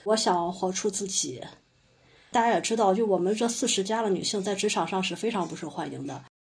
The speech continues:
然后我在二零二零年被大厂裁员了。我少女时代喜欢看一些世界杯啦，看个摇滚乐的现场，可能演唱结束后都会有一段时间觉着，啊，走不出来，挺难过的。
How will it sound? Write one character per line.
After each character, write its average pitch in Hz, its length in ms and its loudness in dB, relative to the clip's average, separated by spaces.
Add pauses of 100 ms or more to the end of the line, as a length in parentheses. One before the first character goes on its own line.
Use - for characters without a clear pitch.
(380)
然 208 140 2
后 240 200 4
我 185 140 6
在 214 160 2
二 214 160 4
零 208 140 2
二 208 100 2
零 196 140 2
年 170 240 0
被 180 160 -2
大 190 140 -2
厂 151 200 -8
裁 180 200 -6
员 175 180 -6
了。 175 160 -10 (580)
我 165 360 2
少 226 260 0
女 190 100 0
时 208 160 4
代 208 160 4
喜 175 160 2
欢 196 180 0
看 214 300 2
一 190 60 4
些 202 240 0
世 196 160 -2
界 185 160 2
杯 196 220 2
啦， 190 280 2
看 214 260 0
个 175 140 -2
摇 180 160 2
滚 190 160 2
乐 190 140 2
的 180 80 2
现 196 240 0
场， - 200 -6 (220)
可 - 120 2
能 208 180 4
演 147 140 0
唱 214 220 4
结 185 160 4
束 190 220 4
后 208 160 2
都 240 160 8
会 254 160 8
有 165 140 8
一 180 40 6
段 202 140 6
时 185 140 2
间 185 200 6
觉 190 160 6
着， 185 200 8 (380)
啊， 170 180 2
走 175 120 2
不 180 100 0
出 196 180 2
来， 170 100 6
挺 196 200 2
难 165 180 0
过 196 240 6
的。 - 180 -2